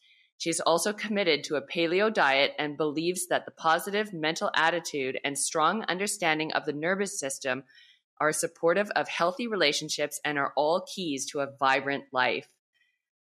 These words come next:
Thank you so much for being on the show today. We were laughing our heads off before we even hit record.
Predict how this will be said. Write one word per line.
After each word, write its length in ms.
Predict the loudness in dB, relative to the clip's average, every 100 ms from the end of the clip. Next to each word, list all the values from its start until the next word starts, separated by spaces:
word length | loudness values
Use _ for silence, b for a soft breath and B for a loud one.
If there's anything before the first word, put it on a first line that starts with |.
| _ _ _ _
Thank 260 | 0 0 2
you 120 | 0
so 240 | 0 0 2
much 240 | 2 2
for 100 | 0
being 240 | 2 2 2
on 120 | 2
the 100 | 2
show 300 | 2 4 4
today. 340 | 2 4 4
We 140 | 2 2
were 160 | 2
laughing 400 | 4 2 2 -2
our 100 | -4
heads 280 | -2 -4 2
off 180 | 2 2
before 340 | 0 4 4
we 140 | 4 2
even 180 | 2
hit 180 | 4 4
record. 440 | 2 2 4 6